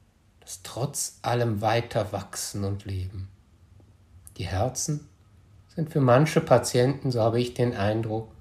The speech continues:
auch eine Art Medizin. Sie halten sie in den Händen, geben ihnen auf eine Art Kraft und Zuversicht, die sie in dieser Situation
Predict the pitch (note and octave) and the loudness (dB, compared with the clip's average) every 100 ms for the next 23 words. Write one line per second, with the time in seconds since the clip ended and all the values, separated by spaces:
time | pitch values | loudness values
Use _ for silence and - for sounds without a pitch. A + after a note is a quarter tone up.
0 | - - - - C#3 - - G2+ F#2+ G2 | -20 -20 -20 0 0 0 -6 -2 -2 0
1 | F#2+ G2 - - G#2 A2+ - F#2+ F#2 F#2+ | 0 0 -4 -6 -4 -4 -6 -4 -4 -6
2 | - - - - - - - - - - | -10 -18 -20 -18 -18 -20 -20 -20 -20 -20
3 | - - - F#2 G#2 A#2 - C3 B2 A#2 | -20 -20 -14 -2 2 2 2 2 4 4
4 | G#2+ A2 A#2+ B2 A2+ G#2+ G2+ - - - | 2 0 -2 -2 -4 -4 -8 -16 -20 -20
5 | - - - - A2+ A#2+ A#2+ A#2+ A2+ G#2+ | -20 -20 -20 -4 0 0 0 -2 -2 -4
6 | G#2 G#2+ G2+ G2 G2 A2 A2+ - - - | -2 0 0 0 0 -2 -4 -14 -20 -20
7 | - - - - - - - - - A2 | -20 -20 -20 -20 -20 -20 -16 -8 0 0
8 | - - - - B2+ B2 - G2+ - G2 | -2 -10 -20 -6 -6 -4 -6 -6 -4 -6
9 | G2 G2 F#2+ - - - - - _ - | -4 -6 -8 -16 -20 -20 -20 -20 _ -10
10 | G2 G#2 A2+ A#2+ G#2+ G#2+ A#2+ B2 A2+ A2+ | -6 -2 2 2 2 0 2 4 2 0
11 | A2 G#2+ G#2+ G#2 - G2 G2 G2 | -4 -2 -2 -2 -4 0 0 -2